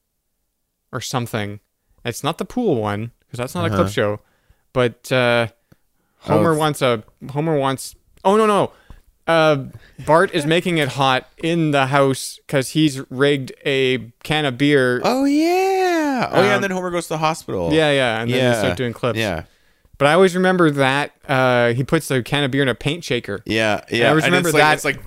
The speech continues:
Speaker 2: jittering
Speaker 1: Yeah,
Speaker 2: and
Speaker 1: yeah.
Speaker 2: shaking on
Speaker 1: Yeah,
Speaker 2: its
Speaker 1: yeah.
Speaker 2: own or whatever.
Speaker 1: And I, I always remember that as, as, as not a clip show, but it
Speaker 2: Yeah.
Speaker 1: is a clip show.
Speaker 2: Yeah, yeah. Okay,
Speaker 1: You know,
Speaker 2: so there,
Speaker 1: that
Speaker 2: there
Speaker 1: kind
Speaker 2: are,
Speaker 1: of thing.
Speaker 2: there are
Speaker 1: So
Speaker 2: better and worse ways to go about it.
Speaker 1: Yeah.
Speaker 2: We can agree on that.
Speaker 1: All right. So this is the first appearance of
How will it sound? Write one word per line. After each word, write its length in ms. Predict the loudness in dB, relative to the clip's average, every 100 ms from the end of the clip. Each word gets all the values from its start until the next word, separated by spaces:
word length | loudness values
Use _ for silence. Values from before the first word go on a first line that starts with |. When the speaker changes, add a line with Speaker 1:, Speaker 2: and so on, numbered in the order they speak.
| -14
Speaker 2:
jittering 440 | -4 0 2 2 2
Speaker 1:
Yeah, 140 | 4
Speaker 2:
and 60 | 4
Speaker 1:
yeah. 160 | 4 0
Speaker 2:
shaking 380 | -4 -6 -6
on 140 | -6 -2
Speaker 1:
Yeah, 100 | 0
Speaker 2:
its 80 | 0
Speaker 1:
yeah. 100 | 0
Speaker 2:
own 100 | 0
or 80 |
whatever. 380 | 0 0 -2 -2
Speaker 1:
And 180 | -2 0
I, 160 | 0 0
I 100 | 2
always 200 | 0 0
remember 280 | 0 2 2
that 360 | 0 -2 -6 -4
as, 600 | -2 -2 -2 0 -2 -4
as, 300 | -6 -6 -6
as 300 | -2 -2 -2
not 280 | -2 0 -2
a 40 |
clip 240 | -4 -8 -6
show, 380 | -4 -4 -4 -4
but 120 | -2
it 60 | 2
Speaker 2:
Yeah. 80 | 2
Speaker 1:
is 100 | 0
a 40 |
clip 220 | -4 -8 -6
show. 160 | -6
Speaker 2:
Yeah, 180 | -2 -2
yeah. 220 | -2 -4 -4
Okay, 160 | -2
Speaker 1:
You 60 | -2
know, 120 | -2
Speaker 2:
so 80 | -2
there, 80 | 0
Speaker 1:
that 140 | 0
Speaker 2:
there 80 | 0
Speaker 1:
kind 160 | -2 -2
Speaker 2:
are, 40 |
Speaker 1:
of 60 | -2
thing. 320 | -2 -2 -6 _ _ _ _ _
Speaker 2:
there 100 | -8
are 40 | -2
Speaker 1:
So 100 | 0
Speaker 2:
better 200 | 2 0
and 100 | 0
worse 240 | -2 -2
ways 200 | -4 -4
to 100 | -2
go 140 | 2 2
about 260 | 2 0
it. 100 | 0
Speaker 1:
Yeah. 160 | -2 -2
Speaker 2:
We 60 |
can 100 | -4
agree 300 | -8 -8 -6
on 160 | -6 -8
that. 280 | -10 -8 -2
Speaker 1:
All 220 | 0 2
right. 260 | 2 0 -2
So 440 | 0 2 4 2
this 240 | 0 -6
is 80 | -4
the 100 | -4
first 520 | -4 -2 -2 -2 -4 -10
appearance 640 | -4 0 2 2 -2 -6 -2
of 680 | 0 2 4 2 0 -8